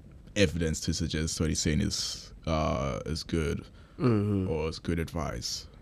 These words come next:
Speaker 2: Mm,
Speaker 1: et cetera?
Speaker 2: okay. Yeah, 'cause I, I was also watching a video, um, of, o-, o-, on this, like,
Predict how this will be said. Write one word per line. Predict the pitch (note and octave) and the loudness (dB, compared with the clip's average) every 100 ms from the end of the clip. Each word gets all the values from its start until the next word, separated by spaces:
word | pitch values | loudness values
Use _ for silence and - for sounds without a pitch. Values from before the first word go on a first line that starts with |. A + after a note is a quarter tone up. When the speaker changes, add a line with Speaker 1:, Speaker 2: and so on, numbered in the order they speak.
| - - - - | -20 -18 -18 -8
Speaker 2:
Mm, | - | -2
Speaker 1:
et | G#2+ | 2
cetera? | G2 G2+ - | 2 2 -2
Speaker 2:
okay. | C#2+ - - - - - - | -2 -6 -12 -18 -18 -14 -2
Yeah, | A#2 A#2+ A#2 | 6 8 8
'cause | G#2 - C3 | 4 8 12
I, | C3 | 12
I | C#3+ D#3+ D#3 | 12 10 10
was | C#3 | 12
also | D3 D3 | 12 12
watching | C3 A#2+ B2 | 10 10 8
a | A2+ | 6
video, | G2 A2 G#2+ G#2+ G#2 G2 | 6 6 8 8 8 6
um, | G2 F#2+ F2 - - - - - | 4 0 -2 -6 -10 -16 -18 -6
of, | - A2 G2 | 0 0 0
o-, | |
o-, | G#2 G#2+ G#2 A2+ A2 | -2 -2 -2 0 2
on | A#2 A2+ G#2 | 4 4 4
this, | G#2 - - | 2 0 -2
like, | G2+ F#2+ | -2 -2